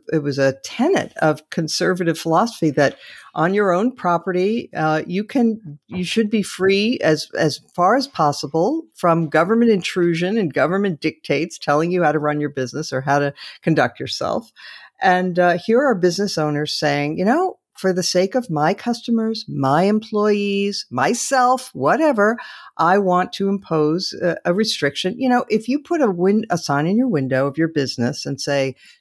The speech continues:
"No s-, you know, shoes, no shirt, no service," right?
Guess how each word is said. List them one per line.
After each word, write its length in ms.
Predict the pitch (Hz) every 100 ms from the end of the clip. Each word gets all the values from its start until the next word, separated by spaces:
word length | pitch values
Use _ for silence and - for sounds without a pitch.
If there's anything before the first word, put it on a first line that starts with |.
| _
"No 400 | 151 175 185 208
s-, 340 | 208 - 180 165
you 100 | 185
know, 140 | 156
shoes, 500 | 147 - 196 180 170
no 220 | 147 156 156
shirt, 460 | - 165 151 151 -
no 180 | 151
service," 680 | 151 - 160 185 302 - - - -
right? 260 | 170 226